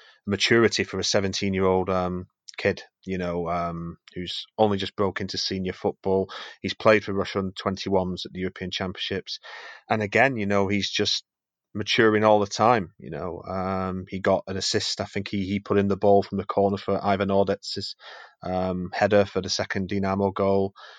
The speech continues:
And he, he's just been at the, the head one, at the head once again of this, um, of this Dinamo, um, attack. And, um, he had to play a slightly different role as well this, this game, because obviously Sebastian Szymanski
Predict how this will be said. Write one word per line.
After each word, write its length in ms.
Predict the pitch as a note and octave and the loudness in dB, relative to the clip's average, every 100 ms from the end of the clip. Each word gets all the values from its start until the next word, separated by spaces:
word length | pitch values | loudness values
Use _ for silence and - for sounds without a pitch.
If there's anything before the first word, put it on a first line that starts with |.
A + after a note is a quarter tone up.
| - - _ - | -20 -20 _ 0
And 380 | A2+ A2+ A#2 | 2 2 -2
he, 480 | G2+ - A#2+ A2+ - | -6 -8 -8 -8 -8
he's 200 | C3+ C3 | -4 -2
just 200 | - B2 | 0 2
been 140 | - G#2 | 2 2
at 140 | G2+ | 2
the, 240 | G#2 G2 F#2+ | -2 -4 -2
the 120 | F#2+ | -2
head 340 | - A2 G#2 - | 2 4 4 0
one, 220 | G2 G2+ - - | -2 -2 -2 -4
at 140 | G#2 | -2
the 80 | F#2+ | 0
head 220 | A2+ G2+ | 2 2
once 280 | G2 G2+ - | 0 -2 -4
again 260 | F#2+ G#2 | -2 0
of 120 | F#2+ G2 | 0 -4
this, 320 | F#2 - - | -6 -6 -4
um, 440 | F#2 F#2 F#2 F#2 - - - - _ - | -2 -2 -4 -8 -12 -20 -20 -20 _ -12
of 60 | |
this 160 | - F#2+ | -8 -6
Dinamo, 580 | - G2+ F#2+ F#2 F#2 - | -2 -2 0 0 -2 -2
um, 200 | F#2 F#2 | -4 -4
attack. 480 | - A2 G#2+ - - _ | -2 0 0 -2 -16 _
And, 360 | F#2 F#2 F#2 F2+ | -12 -8 -8 -6
um, 360 | F#2+ F2+ F#2 F#2+ | -6 -4 -4 -4
he 160 | G2 | -2
had 200 | G2+ A#2+ | 0 0
to 80 | - | -4
play 160 | A2+ G#2 | 0 0
a 40 | |
slightly 380 | - - G2+ F2+ | 2 2 0 0
different 380 | F#2 F#2 G2+ D#2 | -4 -6 -6 2
role 280 | G2+ G#2+ F#2 | 4 4 2
as 100 | - | 0
well 240 | G2+ G#2 | 4 4
this, 260 | F2 E2+ - E2+ | 2 -6 -10 -10
this 140 | - | -6
game, 260 | - G2+ - | 0 0 0
because 160 | - | -4
obviously 300 | F#2+ F2+ F2 | -6 -6 -8
Sebastian 420 | - F#2+ G2 - | -4 0 0 -2
Szymanski 600 | F#2+ - G2 F#2 - F#2 | -8 -4 -4 -4 -6 -8